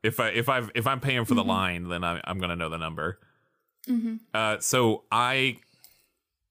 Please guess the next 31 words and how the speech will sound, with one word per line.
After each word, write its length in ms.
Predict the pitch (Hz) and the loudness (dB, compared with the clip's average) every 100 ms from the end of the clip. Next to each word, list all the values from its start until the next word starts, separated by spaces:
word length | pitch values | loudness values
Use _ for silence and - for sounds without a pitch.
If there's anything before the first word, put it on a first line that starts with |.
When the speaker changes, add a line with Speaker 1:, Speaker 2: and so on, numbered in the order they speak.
| _ _ _ _ - - | _ _ _ _ -10 -2
Speaker 1:
I 340 | 110 113 110 | 0 0 -2
call. 460 | - 123 95 78 - _ _ _ - | -2 0 2 0 -4 _ _ _ -4
I, 160 | 104 - | -2 0
I, 180 | 120 120 117 | 0 0 0
I 40 | |
say, 220 | - 104 | 2 0
Hey, 300 | - 127 92 - | 2 0 -2 -2
um, 420 | 104 101 95 92 - _ _ | 2 2 2 -2 -10 _ _
can 220 | - 107 107 | -4 -2 0
you 480 | 131 143 147 139 127 _ _ _ _ _ _ _ | 0 0 0 -2 -6 _ _ _ _ _ _ _
make 240 | - 131 110 | -2 0 0
sure 480 | - 131 123 120 - _ _ _ - | 0 4 4 2 -2 _ _ _ -4
hikers 440 | 131 123 131 117 | -2 0 0 0
and 120 | 117 | -2
stuff, 460 | - 123 120 - - | 0 2 2 -2 -6
don't 200 | - 123 | 0 0
come 200 | 120 120 | 0 -2
through 180 | 113 127 | 0 0
here, 160 | 120 117 | 2 2
Madge. 420 | 120 120 117 - | 2 0 -2 -6
We 100 | 113 | -2
need 180 | 113 113 | 0 0
to 100 | - | -4
start 300 | - 104 95 | -2 0 0
setting 200 | - 98 | 0 0
up 60 | 98 | -2
a 20 | |
perimeter. 460 | - 95 90 87 87 | 0 0 0 0 2
I'll, 120 | 95 | 2
I'll, 260 | 98 107 107 | 2 2 2
I'll, 260 | 104 107 | 0 0